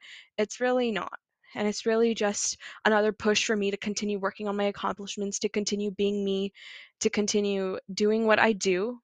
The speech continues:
because eventually some program somewhere will want me. Some program will see what I've done and what I wanna achieve as something they see in their ideal candidate. And so with that mindset, I was sad for maybe, like,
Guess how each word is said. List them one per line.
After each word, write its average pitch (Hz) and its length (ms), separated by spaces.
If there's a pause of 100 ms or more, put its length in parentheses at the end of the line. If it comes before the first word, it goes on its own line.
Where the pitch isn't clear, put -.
because 208 400
eventually 196 520
some 226 320
program 208 440
somewhere 185 320
will 175 160
want - 240
me. - 140 (460)
Some 220 220
program 214 380
will 202 100
see 202 440 (240)
what 202 100
I've 202 180
done 202 280
and 202 100
what 196 100
I 185 220
wanna 190 320
achieve 202 380
as 190 140
something 190 420
they 185 340
see 190 320
in 185 160
their 180 380
ideal 170 560 (240)
candidate. 196 420 (260)
And 208 160
so 202 320
with 208 260
that 214 180
mindset, 220 440
I 208 120
was 214 200 (280)
sad 240 320
for 269 100
maybe, 233 300
like, 202 240